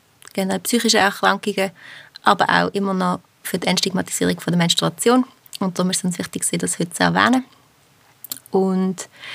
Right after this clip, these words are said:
ich kann an dieser Stelle auch noch schnell einen kurzen Hinweis machen für die, die unseren Post auf Instagram nicht gesehen haben oder die, die Folge, die letzte noch nicht gehört haben. Ähm, die letzte Folge ist, äh, an Auffahrt rausgekommen oder eben nicht rausgekommen. Ähm,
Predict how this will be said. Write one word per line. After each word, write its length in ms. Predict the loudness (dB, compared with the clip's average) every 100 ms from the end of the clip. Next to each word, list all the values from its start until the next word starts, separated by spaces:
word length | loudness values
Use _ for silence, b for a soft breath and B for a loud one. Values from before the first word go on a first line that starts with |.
| B B B _
ich 180 | 0 4
kann 320 | 4 4 2
an 80 | 2
dieser 200 | 0 2
Stelle 260 | 0 2
auch 80 | 2
noch 100 | 2
schnell 180 | 2 0
einen 280 | 0 0 0
kurzen 340 | -2 -2 0
Hinweis 300 | 2 2 4
machen 320 | 2 2 -2
für 120 | -2 -2
die, 180 | -2
die 60 | 0
unseren 460 | 2 2 0 -2 0
Post 320 | 0 0 -2
auf 80 | -4
Instagram 520 | -2 -2 2 2 2
nicht 120 | -4
gesehen 300 | -4 -4 -2
haben 260 | 0 0 0
oder 160 | 0
die, 120 | -4
die 60 | -4
Folge, 400 | 0 0 0 -8 -4
die 80 | 0
letzte 340 | 2 2 2 2
noch 140 | 2
nicht 160 | 0 2
gehört 460 | 2 2 -2 -2
haben. 260 | 0 0 -2 B B B B B -2
Ähm, 240 | 0 2
die 80 | 2
letzte 280 | 2 0 -2
Folge 460 | -2 -2 -2 -8 -20 -8
ist, 600 | -4 2 2 4 2 0 -2
äh, 360 | -2 0 0 -2 -4
an 180 | 0 2
Auffahrt 380 | 2 4 2 4
rausgekommen 560 | 0 -2 -2 0 0 -2 _ -20 -8
oder 240 | -2 2 2
eben 200 | 2 0
nicht 180 | 0 0
rausgekommen. 520 | -2 -2 0 0 0 -8 _ _ _ _ _ _ -20 -14 -4
Ähm, 420 | 0 2 2 0